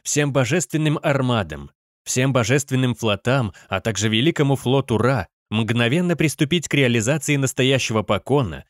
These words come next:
в плане его полного исполнения. Всему светлому человечеству и всем международным субъектам права,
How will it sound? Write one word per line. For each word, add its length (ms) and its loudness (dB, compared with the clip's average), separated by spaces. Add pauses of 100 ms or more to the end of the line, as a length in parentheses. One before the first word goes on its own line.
(100)
в 60 -20
плане 340 2
его 160 2
полного 520 2
исполнения. 920 -2 (600)
Всему 360 -4
светлому 540 0
человечеству 720 0
и 140 -2
всем 280 -2
международным 680 0
субъектам 540 -4
права, 400 -2